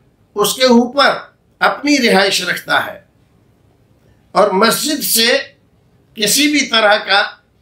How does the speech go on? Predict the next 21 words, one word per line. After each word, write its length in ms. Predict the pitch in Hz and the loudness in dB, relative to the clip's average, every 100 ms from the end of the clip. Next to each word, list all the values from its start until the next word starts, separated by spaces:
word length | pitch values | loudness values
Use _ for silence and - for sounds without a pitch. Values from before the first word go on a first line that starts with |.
| _ _ - | _ _ -2
اس 280 | 117 117 | 0 0
کا 380 | 233 202 170 - - _ _ _ - | 2 2 2 -4 -14 _ _ _ -2
ایسا 680 | 196 226 - 226 208 - - _ _ _ _ | 0 2 0 2 2 0 -4 _ _ _ _
تعلق 480 | - 190 214 214 - | 0 2 2 -2 -6
نہیں 420 | 196 202 233 240 | -2 2 4 4
ہے 140 | 202 214 | 2 0
کہ 160 | 220 | -4
جس 260 | 196 196 - | -8 -4 -6
کی 120 | 208 | -4
وجہ 240 | 185 185 180 | -6 -2 -2
سے 300 | - 185 190 _ _ _ _ _ - | -2 -4 -6 _ _ _ _ _ -6
اس 200 | 185 - | -4 0
کے 140 | 208 | -2
بیوی 480 | 196 208 196 202 185 | -2 -6 -6 -8 -4
بچے 360 | 196 - 202 | -4 -2 -4
مسجد 520 | 196 190 190 208 208 196 | -2 -2 -2 -2 -6 -8
کی 140 | 208 | -8
بے 140 | 185 | 0
حرمتی 460 | 180 175 185 180 190 | 0 0 -2 -6 -8
کرتے 340 | - 170 190 | -10 -12 -8
ہوں 340 | 190 160 - | -6 -2 -4